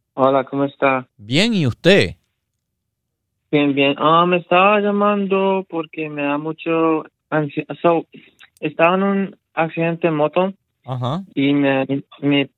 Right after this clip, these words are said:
Speaker 1: um, dañé el, el ankle.
Speaker 2: ¿El tobillo?
Speaker 1: Y, um, el tobillo.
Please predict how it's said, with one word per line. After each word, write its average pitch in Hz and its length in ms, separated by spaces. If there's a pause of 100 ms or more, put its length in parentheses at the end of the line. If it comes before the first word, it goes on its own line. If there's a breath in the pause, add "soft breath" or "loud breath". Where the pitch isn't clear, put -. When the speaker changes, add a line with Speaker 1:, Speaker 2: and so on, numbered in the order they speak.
(120)
Speaker 1:
um, 127 760 (140)
dañé 135 320
el, 147 240
el 127 200
ankle. 175 420 (440)
Speaker 2:
¿El 113 220
tobillo? 131 440
Speaker 1:
Y, 131 40
um, 123 400 (640)
el 139 140
tobillo. 143 460